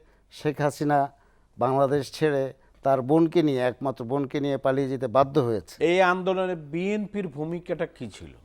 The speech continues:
Speaker 1: আমি সেটাই বলছি আপনাকে।
Speaker 2: হুম।
Speaker 1: বিএনপির ভূমিকা দল হিসাবে সর্বোচ্চ জায়গায় ছিল। আপনি জানেন যতজন শহীদ হয়েছে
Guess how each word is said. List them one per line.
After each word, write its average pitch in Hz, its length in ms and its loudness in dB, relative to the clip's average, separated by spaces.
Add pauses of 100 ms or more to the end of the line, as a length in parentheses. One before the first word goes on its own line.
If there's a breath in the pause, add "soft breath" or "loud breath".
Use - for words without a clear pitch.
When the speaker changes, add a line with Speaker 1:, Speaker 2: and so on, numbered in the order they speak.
Speaker 1:
আমি 139 160 -4
সেটাই 175 320 6
বলছি 131 360 0
আপনাকে। 117 480 -4
Speaker 2:
হুম। 170 80 -12
Speaker 1:
বিএনপির 175 480 0
ভূমিকা 180 640 2
দল 151 300 4
হিসাবে 180 580 0 (320 soft breath)
সর্বোচ্চ 180 640 6
জায়গায় 123 320 2
ছিল। 90 280 -12 (400 soft breath)
আপনি 160 340 2
জানেন 160 520 2
যতজন 156 460 2
শহীদ 160 360 0
হয়েছে 175 460 2